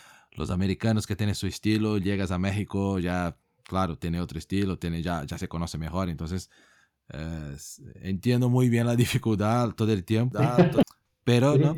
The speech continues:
Speaker 1: Es así que
Speaker 2: Sí.
Speaker 1: funciona, o sea, si quieres, si quieres tocar en una, una cosa tan grande así, es, es muy complicado, ¿no? Es, es...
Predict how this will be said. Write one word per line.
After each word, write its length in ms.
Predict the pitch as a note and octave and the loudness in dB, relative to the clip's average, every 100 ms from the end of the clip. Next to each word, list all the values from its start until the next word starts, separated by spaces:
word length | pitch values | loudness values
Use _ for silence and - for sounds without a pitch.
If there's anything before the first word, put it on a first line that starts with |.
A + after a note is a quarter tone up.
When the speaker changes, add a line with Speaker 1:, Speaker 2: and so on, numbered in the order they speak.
| - | -4
Speaker 1:
Es 120 | F#2+ | -4
así 160 | F2+ G2 | -2 2
que 80 | B2+ | 4
Speaker 2:
Sí. 40 | |
Speaker 1:
funciona, 340 | C3+ C3+ G#2+ F#2 | 4 2 -2 -2
o 20 | |
sea, 180 | E2+ D2+ | -6 -8
si 120 | - | -10
quieres, 360 | E2+ E2 E2 _ - - - | -6 -6 -6 _ -20 -20 -20
si 140 | - F#2+ | -8 -2
quieres 340 | G#2 G#2+ F#2+ F2 - | 0 2 0 -2 -6
tocar 300 | - F#2+ G#2+ | -6 0 2
en 100 | G#2 | 2
una, 360 | G#2+ G#2 G2+ F#2+ | 2 2 2 2
una 140 | F#2 | 0
cosa 260 | F#2 G2+ G#2 | 0 -2 0
tan 220 | A#2 A2 | 0 2
grande 300 | G#2+ G#2+ G#2 | 2 2 2
así, 300 | G2 - G#2 | 0 0 0
es, 180 | A#2 B2 | 0 -2
es 180 | G2 F#2+ | -2 -2
muy 140 | F#2 | 0
complicado, 540 | F#2+ F#2+ E2+ F2 E2+ D2+ | -2 -2 -4 -4 -6 -4
¿no? 200 | E2+ G2 - | -6 -8 -12
Es, 240 | C#2+ D2 - | -14 -14 -14
es... 500 | D#2 - - - | -14 -14 -16 -18